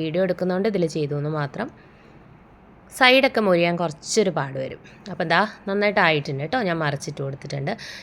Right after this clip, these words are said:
ഞാനൊന്ന് മറിച്ചിട്ട് കൊടുക്കും കേട്ടോ, എന്നിട്ടാണ് എടുക്കുക. അപ്പോൾ നല്ല പോലെ മൊരിഞ്ഞ് കിട്ടും. ആ ഒരു സൈഡ് മാത്രം ആക്കിയിട്ട് അങ്ങനെ എടുക്കാറില്ല, ഒന്നുകൂടെ മറിച്ചിട്ടിട്ട് അങ്ങനെ എടുക്കും. കുറച്ച് നെയ്യ് ഇട്ട് കൊടുത്തിട്ടുണ്ട്, അപ്പോൾ നന്നായിട്ട് മൊരിഞ്ഞ് കിട്ടും. നെയ്യ് അല്ലെങ്കിൽ എണ്ണ, ഏത്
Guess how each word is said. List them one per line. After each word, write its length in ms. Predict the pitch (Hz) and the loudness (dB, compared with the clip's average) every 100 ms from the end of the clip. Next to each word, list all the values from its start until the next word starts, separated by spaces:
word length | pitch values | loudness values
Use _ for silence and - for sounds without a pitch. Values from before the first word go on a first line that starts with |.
| - | 2
ഞാനൊന്ന് 380 | 320 294 254 262 220 | 8 8 8 6 6
മറിച്ചിട്ട് 400 | 175 165 185 160 | 6 4 0 0
കൊടുക്കും 240 | 143 135 143 | 0 0 -2
കേട്ടോ, 140 | 143 147 | 0 0
എന്നിട്ടാണ് 380 | 151 151 196 170 147 | 0 0 0 2 -2
എടുക്കുക. 320 | 135 143 190 254 - - - - | -4 -2 -2 -2 -12 -20 -6 0
അപ്പോൾ 140 | 214 202 | 6 6
നല്ല 340 | 190 214 254 240 | 6 6 6 8
പോലെ 180 | 185 190 | 6 6
മൊരിഞ്ഞ് 300 | 180 143 143 143 | 4 4 2 -2
കിട്ടും. 240 | 123 - - 175 | -4 -8 -4 0
ആ 20 | 185 | 2
ഒരു 100 | 185 202 | 2 4
സൈഡ് 200 | 233 208 208 | 4 6 4
മാത്രം 280 | 190 190 214 | 2 2 2
ആക്കിയിട്ട് 340 | 185 185 175 180 170 | 2 0 -2 0 0
അങ്ങനെ 180 | 170 160 | 0 0
എടുക്കാറില്ല, 420 | 147 147 143 143 147 | 0 0 -2 -2 -2
ഒന്നുകൂടെ 260 | 151 170 202 | -2 0 0
മറിച്ചിട്ടിട്ട് 560 | 190 151 - 156 143 302 - - - - - - | 0 -2 -6 -10 -8 -8 -10 -16 -20 -20 -4 0
അങ്ങനെ 180 | 147 139 | 2 2
എടുക്കും. 200 | 135 151 160 | 0 -2 0
കുറച്ച് 220 | 208 285 233 | 2 2 2
നെയ്യ് 180 | 165 151 | 2 2
ഇട്ട് 120 | 151 131 | 0 -2
കൊടുത്തിട്ടുണ്ട്, 460 | 131 139 131 131 - | -2 -8 -10 -10 -10
അപ്പോൾ 120 | 170 170 | -6 -4
നന്നായിട്ട് 360 | 170 160 156 208 | -2 -4 -2 0
മൊരിഞ്ഞ് 300 | 226 214 165 | 2 2 0
കിട്ടും. 220 | 131 - - | -2 -4 -4
നെയ്യ് 160 | 185 196 | -2 0
അല്ലെങ്കിൽ 240 | 220 190 214 170 | 0 0 -2 -2
എണ്ണ, 120 | 151 147 | -2 -4
ഏത് 100 | 147 | -4